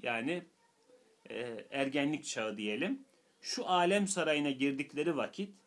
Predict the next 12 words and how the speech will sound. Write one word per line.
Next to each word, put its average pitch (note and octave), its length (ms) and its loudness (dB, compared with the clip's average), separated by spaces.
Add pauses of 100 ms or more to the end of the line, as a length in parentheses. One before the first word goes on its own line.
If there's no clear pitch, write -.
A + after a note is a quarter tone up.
(680)
imtihanları D#3+ 680 0
başlıyor C#3+ 460 0
ergenlikle A#2 680 -2
beraber, A#2 500 -2
buluğa A#2+ 440 0
çağına B2 440 -2
erdikleriyle A2+ 580 -4
beraber. G#2 520 0 (640)
Bütün G3 380 -2
vahdaniyetin E3+ 1000 2
delillerine D#3+ 680 0
karşı C3+ 500 -2